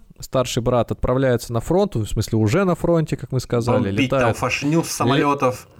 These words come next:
Speaker 1: летает, да, постепенно, это постоянно из Британии на, на материк и,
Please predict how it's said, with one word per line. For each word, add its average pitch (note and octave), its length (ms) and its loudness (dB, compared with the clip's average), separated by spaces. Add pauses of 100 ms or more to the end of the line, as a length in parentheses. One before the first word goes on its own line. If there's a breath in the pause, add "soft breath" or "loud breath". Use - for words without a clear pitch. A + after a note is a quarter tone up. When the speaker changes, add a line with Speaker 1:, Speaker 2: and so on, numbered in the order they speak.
(120)
Speaker 1:
летает, C3+ 720 2
да, B2 160 2
постепенно, B2 840 -2
это G#2 120 -8
постоянно A#2 720 0
из G#2+ 200 0
Британии A2+ 680 0
на, A2+ 380 -4
на G2+ 640 -10
материк A#2+ 600 0
и, - 20 -10